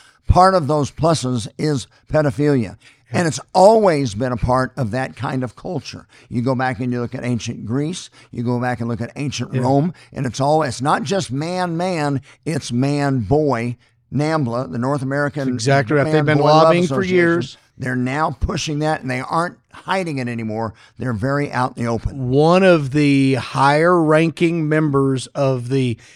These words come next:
Speaker 2: Biden administration is so perverted that they give,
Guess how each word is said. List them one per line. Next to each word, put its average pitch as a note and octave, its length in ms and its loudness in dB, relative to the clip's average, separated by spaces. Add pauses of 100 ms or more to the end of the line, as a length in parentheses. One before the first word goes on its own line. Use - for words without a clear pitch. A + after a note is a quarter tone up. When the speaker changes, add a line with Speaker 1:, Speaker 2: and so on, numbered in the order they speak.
(240)
Speaker 2:
Biden D3+ 640 0
administration C3+ 1040 -4 (580)
is C#3+ 680 0
so E3 300 0
perverted D3+ 760 0 (460)
that D3 180 -4
they D3+ 180 2
give, D#3 560 0